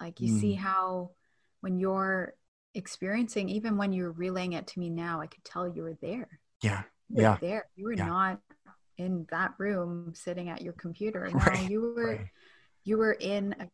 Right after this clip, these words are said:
Speaker 1: creative state. You are the creator.
Speaker 2: Hmm.
Speaker 1: And that is, that is as close to God's state as we get sometimes.
Speaker 2: Hmm.
Speaker 1: And so if that's what it takes, then sit there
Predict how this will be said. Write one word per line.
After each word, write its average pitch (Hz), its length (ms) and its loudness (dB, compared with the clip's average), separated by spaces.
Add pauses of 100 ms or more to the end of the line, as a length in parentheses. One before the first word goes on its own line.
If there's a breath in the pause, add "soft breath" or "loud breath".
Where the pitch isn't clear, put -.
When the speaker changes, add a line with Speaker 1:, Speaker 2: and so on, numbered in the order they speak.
(100)
Speaker 1:
creative 196 500 4
state. 175 400 -2
You 185 220 -6
are 180 200 -6
the 185 60 -6
creator. 185 840 -4 (240)
Speaker 2:
Hmm. 104 360 6
Speaker 1:
And 87 160 -2
that 214 200 -2
is, 170 220 -10 (140)
that 190 240 2
is 180 460 -4
as 180 120 -6
close 190 440 -2
to - 180 -6
God's 175 340 0
state 175 340 -2 (300)
as 175 240 -8
we 175 80 -4
get 190 260 -4
sometimes. 170 680 -6
Speaker 2:
Hmm. 101 460 0
Speaker 1:
And 175 200 -6
so 180 200 0
if 180 160 -2
that's 196 320 4
what 185 100 0
it 180 100 -4
takes, 185 360 -4
then 180 120 -8
sit 208 220 -10
there 175 300 -6